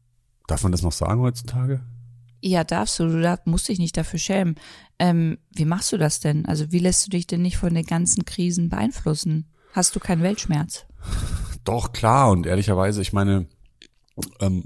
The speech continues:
Speaker 1: es geht jetzt ja schon eine Weile. Also Corona zumindest geht ja jetzt wirklich schon, keine Ahnung, zweieinhalb oder drei Jahre. Der Krieg in der Ukraine, was im Iran passiert,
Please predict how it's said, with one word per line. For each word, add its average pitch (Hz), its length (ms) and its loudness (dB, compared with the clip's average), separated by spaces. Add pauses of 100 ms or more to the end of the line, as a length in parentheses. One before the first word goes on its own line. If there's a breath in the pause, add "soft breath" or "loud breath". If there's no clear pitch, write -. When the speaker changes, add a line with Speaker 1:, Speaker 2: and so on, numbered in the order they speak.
Speaker 1:
es - 140 -4
geht 120 160 0
jetzt - 180 2
ja 85 60 2
schon 76 200 0
eine 73 80 0
Weile. 73 320 0
Also 76 160 -2
Corona 101 520 2
zumindest 104 420 0
geht 98 160 -6
ja 95 80 0
jetzt 87 220 -4
wirklich 92 220 -6
schon, 80 160 -8
keine 78 180 -2
Ahnung, 82 240 0
zweieinhalb 90 420 0
oder 82 140 0
drei 78 180 0
Jahre. 123 560 0 (600 loud breath)
Der 82 80 -4
Krieg 95 200 -6
in 90 100 0
der 85 80 2
Ukraine, 101 720 2
was 87 200 -2
im 78 80 -4
Iran 90 320 -2
passiert, 90 720 -2